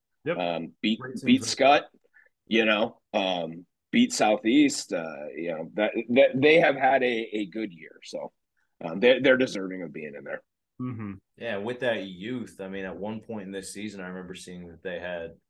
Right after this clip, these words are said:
Speaker 3: a front three of entire, of entirely freshmen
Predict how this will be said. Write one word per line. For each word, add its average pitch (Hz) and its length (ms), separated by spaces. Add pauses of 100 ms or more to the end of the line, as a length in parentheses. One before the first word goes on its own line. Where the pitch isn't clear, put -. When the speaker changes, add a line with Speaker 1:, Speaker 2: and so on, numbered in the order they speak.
(220)
Speaker 3:
a - 40 (200)
front 95 260
three 95 420
of 92 100
entire, 92 480 (140)
of 95 380
entirely 101 540
freshmen 92 520